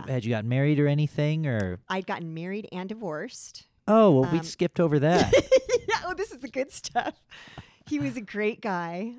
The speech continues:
Speaker 1: Um, we made each other happy and miserable.
Speaker 2: Yeah. Met him in
Speaker 1: Um,
Speaker 2: Denver?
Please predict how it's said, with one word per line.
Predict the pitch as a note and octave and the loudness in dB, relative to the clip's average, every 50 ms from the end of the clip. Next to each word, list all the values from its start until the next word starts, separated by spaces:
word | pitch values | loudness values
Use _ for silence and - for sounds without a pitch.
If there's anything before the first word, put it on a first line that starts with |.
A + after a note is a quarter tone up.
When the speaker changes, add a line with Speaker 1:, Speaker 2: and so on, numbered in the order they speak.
| - _ - | -16 _ -8
Speaker 1:
Um, | G3 F#3 F3+ F3 E3+ E3+ E3+ - | -6 -6 -6 -6 -6 -8 -10 -8
we | F#3 F#3 | -6 -6
made | F#3 F3+ F3+ F3 | -4 -4 -4 -6
each | F#3 - - | -6 -6 -6
other | G3 F#3 F#3+ F#3 F3+ F3+ - _ _ _ _ _ _ _ _ _ _ _ - | -6 -4 -4 -4 -6 -6 -10 _ _ _ _ _ _ _ _ _ _ _ -12
happy | F#3+ F#3+ G3 G3+ A3 - A#3+ G#3 F#3+ F#3 F#3 - | -8 -4 -2 -2 -2 -2 -4 -6 -6 -6 -6 -6
and | - F3 F3 F3 E3+ | -8 -8 -8 -6 -8
miserable. | D#3+ D3 D3 D3 D3 C#3+ C#3+ - E3+ G3 G#3 - _ _ _ _ _ _ - | -8 -10 -10 -12 -12 -10 -10 -10 -10 -12 -14 -16 _ _ _ _ _ _ -8
Speaker 2:
Yeah. | F#2+ E2+ - - - - | -8 -8 -8 -8 -8 -4
Met | C3 B2 B2 A#2 | -2 0 2 2
him | A#2+ A#2+ | 2 2
in | A2+ A2 | 2 2
Speaker 1:
Um, | |
Speaker 2:
Denver? | G#2+ A2 A2 A2 G#2 A2+ C3 B2 | 2 2 2 2 0 0 -2 -2